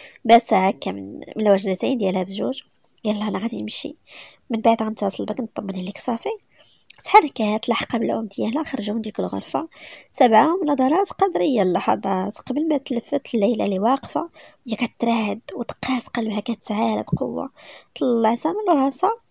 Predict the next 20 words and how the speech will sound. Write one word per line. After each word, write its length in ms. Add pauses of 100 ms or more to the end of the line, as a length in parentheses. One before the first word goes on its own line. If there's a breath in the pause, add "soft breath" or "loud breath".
(640)
من 80
رجليها 340
لراسها، 460 (380)
ولا 140
وهي 180
شفايفها 400
للجنب، 420 (580 loud breath)
دارت 180
واحد 180
الصوت 560
دليل 360
على 180
عدم 300
الرضا 220
ديالها، 500 (720 loud breath)
وخرجات 680
وهي 280
راه 240
دخل 260
الباب 260